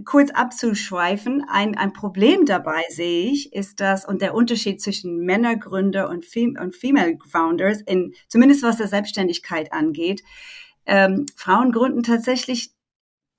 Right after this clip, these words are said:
einen Beruf oder ein Business, was ihr Herz interessiert. Also wo sie sagen, „Da kann ich, da kann ich wirklich was, ähm, beisteuern.“ Und das sind oft menschliche Sachen. Dienstleistungen für Menschen im Bereich Coaching oder andere.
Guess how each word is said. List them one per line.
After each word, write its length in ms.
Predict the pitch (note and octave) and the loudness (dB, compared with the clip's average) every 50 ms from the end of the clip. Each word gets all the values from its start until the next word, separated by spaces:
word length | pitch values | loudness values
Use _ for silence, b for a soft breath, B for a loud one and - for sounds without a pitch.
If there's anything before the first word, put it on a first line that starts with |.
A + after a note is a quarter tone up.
| - _ | -8 _
einen 360 | - G#3+ G#3+ G#3+ G#3+ A3 G#3 | 2 4 4 4 2 0 -2
Beruf 460 | G3+ G#3 F#3 A#3 B3 C4 C#4 C#4 - | -2 0 0 2 2 2 0 -4 -8
oder 300 | - - G#3 G3 F#3+ F#3+ | -6 -2 -2 -2 0 0
ein 160 | B2 F#3 F#3 F#3+ | -2 -2 -2 0
Business, 460 | G#3+ A#3+ B3+ C4+ C4+ B3 A#3+ - F#3+ | -2 0 0 0 -4 -4 -4 -6 -8
was 140 | G#3+ G#3+ A3 | -8 -6 -4
ihr 100 | A3+ G#3+ | -4 -4
Herz 540 | G3 G3 A3+ A#3+ C4 C4 - - - - - _ _ _ _ _ _ _ _ _ _ - | -2 4 4 4 4 4 0 -8 -12 -12 -16 _ _ _ _ _ _ _ _ _ _ 2
interessiert. 800 | A#3 G#3+ G#3 - - G3+ F#3+ - - E3+ - - D3 - - _ | 2 4 4 2 -2 -4 -4 -2 -4 -6 -6 -6 -10 -14 -6 _
Also 320 | G3 G3 G3 A3 G#3 F#3+ | -2 0 0 0 -2 4
wo 120 | A3 A#3 | 6 6
sie 120 | A#3 A3+ G#3+ | 6 4 2
sagen, 360 | G#3 - G#3 G#3 G#3 G3+ G#3 | -2 2 2 4 4 2 0
„Da 120 | G#3 F#3+ | -2 -4
kann 260 | F#3+ - - A3+ A3+ A3+ | -6 -4 -2 -2 0 0
ich, 240 | A3+ A3+ - - B B B B B B B B | -2 -4 -4 -10 B B B B B B B B
da 120 | _ - F#3+ | _ -8 -8
kann 240 | - - B3+ A#3+ A#3+ | -2 2 4 4 4
ich 120 | A3+ G#3 | 4 4
wirklich 280 | A3 A3 A3+ A3+ G3+ F#3 | 0 0 -2 -4 -4 -4
was, 260 | F3+ F#3 - - - | -4 -4 -4 -10 -10
ähm, 300 | - F3+ F3 F3+ F3 E3+ | -8 -6 -6 -4 -6 -4
beisteuern.“ 800 | E3 F3 F#3 A#3+ A#3 - - - F#3+ F3+ F3+ F#3+ A3+ C#4+ C#4+ B B B B | -2 -2 -2 -2 -4 -4 -2 0 0 2 2 4 4 2 2 B B B B
Und 160 | _ G3 G3 G3 | _ -2 2 2
das 100 | G#3 G#3+ | 2 2
sind 160 | B3+ - - | 2 0 2
oft 340 | G#3+ C#4 C#4+ C#4+ - - - | 2 2 2 0 -6 -8 -2
menschliche 480 | G#3 G#3 A3+ A#3 - G#3+ F#3+ - F#3+ | 2 2 2 2 0 -2 -6 -6 -6
Sachen. 440 | D3+ D3 - - - - - - _ _ _ _ _ | -6 -8 -10 -10 -10 -10 -12 -12 _ _ _ _ _
Dienstleistungen 760 | B3+ C#4 C#4+ C#4+ C#4 A3+ A3 G#3+ A3 G#3+ G#3+ A#3 G#3 G3+ G3+ | 6 6 8 8 6 2 -2 -2 -2 -2 -4 -4 -4 -4 -4
für 180 | - - F#3 F3+ | -6 -10 -12 -8
Menschen 420 | F3+ F#3+ G#3+ A3+ A#3 - - G#3+ | -4 -2 -2 -2 -4 -4 -4 -4
im 100 | G3+ F#3+ | -4 -4
Bereich 580 | F#3+ F#3+ F3+ F3+ F3+ F3+ F3+ F3+ F3+ - - _ _ _ _ _ _ | -4 -4 -4 -2 -2 0 -2 -4 -6 -10 -16 _ _ _ _ _ _
Coaching 520 | - F#3+ F#3 F#3+ F#3+ - F#3+ F3+ F3 F3+ | -8 -6 -6 -6 -4 -2 -2 -2 -2 -2
oder 260 | - - F3+ E3+ E3 D#3+ | -4 -4 -2 0 0 2
andere. 500 | D#3+ F3 F3+ F#3 F#3 F3+ E3+ F3+ F#3 | 4 4 4 4 2 2 0 0 -2